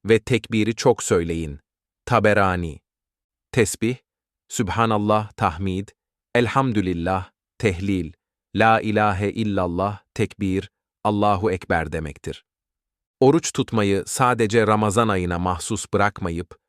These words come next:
böyle önemli günleri fırsat bilip, oruç tutarak, hayır ve hasenatta bulunarak, nafile ve kaza namazları kılarak, Kur'an okuyarak,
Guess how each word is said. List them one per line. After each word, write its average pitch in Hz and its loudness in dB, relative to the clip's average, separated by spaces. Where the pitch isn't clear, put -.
böyle 113 6
önemli 104 0
günleri 101 0
fırsat - -2
bilip, 80 -6
oruç 127 2
tutarak, 107 -2
hayır 117 2
ve 104 2
hasenatta 107 0
bulunarak, 95 -2
nafile 113 4
ve 110 2
kaza 113 2
namazları 98 0
kılarak, 98 0
Kur'an 120 2
okuyarak, 92 -2